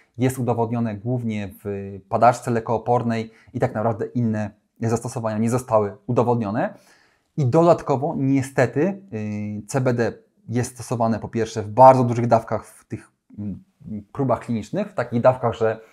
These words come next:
y, kilkudziesięciu miligramów, nawet czasem trzystu miligramów, gdzie niestety w suplementach, jakie mamy dostępne na rynku,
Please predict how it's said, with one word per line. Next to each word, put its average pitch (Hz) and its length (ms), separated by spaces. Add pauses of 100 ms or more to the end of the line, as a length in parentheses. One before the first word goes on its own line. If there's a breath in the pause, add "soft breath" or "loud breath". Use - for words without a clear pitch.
(240 loud breath)
y, 104 280
kilkudziesięciu 127 640
miligramów, 117 540
nawet 104 240
czasem 107 300
trzystu - 340
miligramów, 110 460 (160 loud breath)
gdzie 120 380
niestety 147 400
w 127 60
suplementach, 127 520
jakie 113 180
mamy 113 200
dostępne 113 400
na 104 100
rynku, 110 440